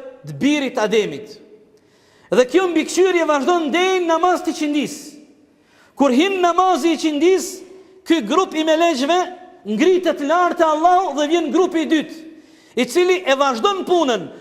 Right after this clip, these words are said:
fillon mbikëqyrjen e veprave tona të mira dhe jo të mira dhe raportojnë tek Allahu Dhul Gjelal. Kjo është ngritja e veprave në mënyrë ditore.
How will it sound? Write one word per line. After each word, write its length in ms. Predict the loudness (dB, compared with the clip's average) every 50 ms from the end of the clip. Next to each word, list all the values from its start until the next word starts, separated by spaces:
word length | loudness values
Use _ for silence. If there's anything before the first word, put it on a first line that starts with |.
| -18 -8
fillon 400 | -4 -2 0 0 0 0 0 -2 0
mbikëqyrjen 640 | 0 0 -2 -2 0 0 2 2 2 0 -2 0
e 140 | 0 0 2
veprave 460 | 2 0 0 0 0 0 0 0 -2 -4 -2
tona 260 | -2 0 0 0 0 -2 -4
të 80 | -4 -4
mira 240 | -2 0 2 2 2
dhe 140 | 2 2 0
jo 80 | 0
të 120 | 0 -2 -6
mira 240 | -6 -4 -2 -2 -2 -2 -4 -8 -18 -20 -20 -20 -20 _ _ _ _ _ _ 0
dhe 180 | 2 2 4 4
raportojnë 480 | 0 0 0 -2 0 0 -2 -2 -2 -2
tek 140 | -4 0 0
Allahu 300 | 0 0 2 0 0 0 -2
Dhul 140 | -4 -4 -4
Gjelal. 240 | -4 -4 -4 -6 -8 -14 -20 -20 -20 -20 -20 _ _ _
Kjo 240 | _ 0 2 2 4 2 2 0
është 280 | 0 -4 -10 -16 -20 -20 -20 -20 -20 _ _ _ _ -10
ngritja 560 | -8 -2 0 2 4 4 2 2 0 -2 0 2
e 100 | 0 0 2
veprave 480 | 0 -2 0 0 0 -2 0 0 -2
në 80 | -2 -2
mënyrë 280 | -4 -2 -4 -4 -4
ditore. 420 | -4 -4 0 0 0 2 0 -4